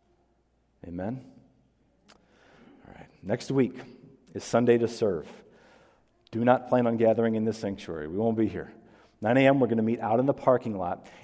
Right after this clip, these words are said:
If you know that you're simply gonna go to Presbyterian Homes, you don't necessarily have to meet us in the parking lot. You can just head to Presbyterian Homes, be there at nine thirty. But we're gonna meet here at nine to kinda round up and pray together,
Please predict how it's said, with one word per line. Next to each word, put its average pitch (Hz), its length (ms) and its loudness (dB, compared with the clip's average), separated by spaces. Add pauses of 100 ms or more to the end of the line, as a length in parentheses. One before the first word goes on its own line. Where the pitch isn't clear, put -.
If 131 180 -2
you 151 180 -2
know 143 400 4
that 113 180 -4
you're 127 120 0
simply 131 360 -2
gonna 110 200 0
go 107 220 2
to 107 80 -4
Presbyterian 110 600 -4
Homes, 104 280 -4
you 123 60 0
don't 120 100 -2
necessarily 104 420 -2
have 95 100 -6
to 107 60 -8
meet 98 140 -4
us 95 80 -8
in 101 80 -10
the 90 60 -10
parking 92 360 -4
lot. 71 200 -10
You 92 60 -16
can 104 120 -6
just 95 100 -10
head 104 120 -2
to 101 60 -6
Presbyterian 95 540 -6
Homes, 95 260 -8
be 98 120 -8
there 92 160 -4
at 82 60 -8
nine 90 280 -8
thirty. 78 380 -8
But 87 100 -12
we're 98 100 -4
gonna 104 140 -4
meet 113 200 -4
here 117 140 2
at 101 80 0
nine 107 300 -2
to 104 60 -4
kinda 95 220 -4
round 107 300 0
up 101 140 0
and 92 120 -10
pray 107 180 0
together, 107 400 0